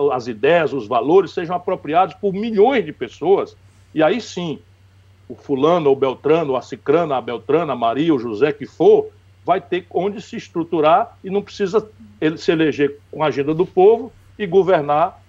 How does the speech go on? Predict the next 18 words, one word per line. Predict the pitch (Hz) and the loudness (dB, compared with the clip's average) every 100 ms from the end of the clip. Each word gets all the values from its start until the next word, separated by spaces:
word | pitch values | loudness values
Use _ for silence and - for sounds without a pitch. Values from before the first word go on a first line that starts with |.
| _ _ | _ _
pra | 170 | 0
meia | 160 165 | 0 -4
dúzia | 135 151 160 | -4 -4 -6
de | 147 | -4
barões, | 135 135 127 151 143 - - - 135 | -2 -2 -4 -10 -14 -20 -20 -20 -18
eh, | 123 120 120 123 | -14 -14 -16 -6
entreguistas, | 135 135 107 147 151 127 | 0 0 0 -4 -4 -4
antinacionais | 147 147 143 131 139 117 135 151 156 | -4 -4 -8 -6 -6 0 0 0 -2
e | |
antipovo | 165 - - 135 139 160 139 | -4 -6 2 4 4 0 -4
e | |
antipobre, | 139 - - 123 123 | -6 -8 -6 -4 -4
como | 120 135 | -4 -4
nós | 139 | -4
temos | 143 135 | -6 -8
no | 131 | -4
Brasil | 139 131 135 131 | -2 0 0 2
hoje. | 107 - | 0 -2